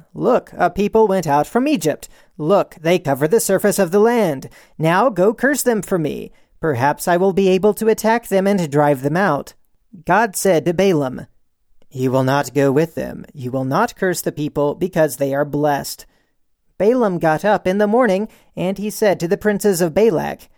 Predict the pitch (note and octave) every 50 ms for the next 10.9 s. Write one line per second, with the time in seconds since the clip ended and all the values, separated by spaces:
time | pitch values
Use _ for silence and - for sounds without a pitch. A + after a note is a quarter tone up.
0 | _ _ _ _ _ _ _ _ - C3+ D3 D3+ D#3+ E3+ E3 E3+ F3 F#3+ G#3+ A3+
1 | A#3 A#3 G3+ D#3 D3 D3 D3 D3+ E3 - F#3 G3 F#3 G3+ G3+ F3+ C#3+ D#3 F3 F3
2 | G3 G#3 G3+ G3+ G3+ G3 A3+ A3 - - B3 B3+ A#3 - - A#3 - A3+ A#3 A3
3 | G#3+ G#3 G#3 A3 A#3 G3+ D#3 D3+ E3 D#3+ F#3 G3+ F3 G3+ G#3+ A3 A3+ A3 - -
4 | D3 C#3 C#3 D3 C#3 - - - _ _ _ _ _ _ _ _ - F#3+ F#3 -
5 | C4+ D4 C#4+ - - G#3 F3 D3+ E3 D3 E3 E3+ F#3+ G#3 F3+ D3+ D3 D3+ D3+ D#3+
6 | D3+ D#3+ D#3 E3+ F3+ - D#3 D#3 D#3 D#3+ - G3+ G3+ F#3+ F3+ A#3 C4 - - G#3+
7 | E3 F#3+ A3 A3+ F3 D3 C#3+ C#3+ C#3+ C#3+ - - _ _ _ - F3 F#3 E3+ D#3+
8 | F#3 G3+ A3+ G#3+ - - G#3 G3+ G3+ G#3 G3+ - - _ _ _ _ _ _ _
9 | A#3+ B3+ C4+ C4+ B3 A#3+ A3+ G#3 G#3 G3 G3 F#3+ - - A#3+ C#4+ C#4 A3+ - -
10 | G#3+ G3+ - A#3+ B3 B3 D4 D#4 - G#3+ E3 C3+ - - - - -